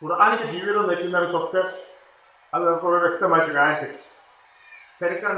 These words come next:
രേഖപ്പെടുത്തിയിട്ടുണ്ട്. മഹാനായ സാലിം ഇബ്നു അബ്ദില്ല റളിയല്ലാഹു അൻഹു, അബ്ദുല്ലാഹി ഇബ്നു ഉമർ റളിയല്ലാഹു അൻഹുവിന്റെ പുത്രൻ സാലിം ഇബ്നു അബ്ദില്ല മഹാപണ്ഡിതനായി അദ്ദേഹം ഒരിക്കൽ കാബയുടെ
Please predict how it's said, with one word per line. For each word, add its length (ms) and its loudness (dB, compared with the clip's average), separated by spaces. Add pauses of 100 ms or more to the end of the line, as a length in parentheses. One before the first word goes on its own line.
രേഖപ്പെടുത്തിയിട്ടുണ്ട്. 720 0 (1000)
മഹാനായ 380 8 (140)
സാലിം 320 4
ഇബ്നു 220 0
അബ്ദില്ല 320 -2 (240)
റളിയല്ലാഹു 500 -2
അൻഹു, 120 -8 (1400)
അബ്ദുല്ലാഹി 400 8
ഇബ്നു 180 0
ഉമർ 160 4 (160)
റളിയല്ലാഹു 380 0
അൻഹുവിന്റെ 340 -2 (160)
പുത്രൻ 320 -4 (100)
സാലിം 320 4
ഇബ്നു 220 -2
അബ്ദില്ല 260 -6 (220)
മഹാപണ്ഡിതനായി 880 -4 (1300)
അദ്ദേഹം 320 4
ഒരിക്കൽ 280 0 (1900)
കാബയുടെ 420 6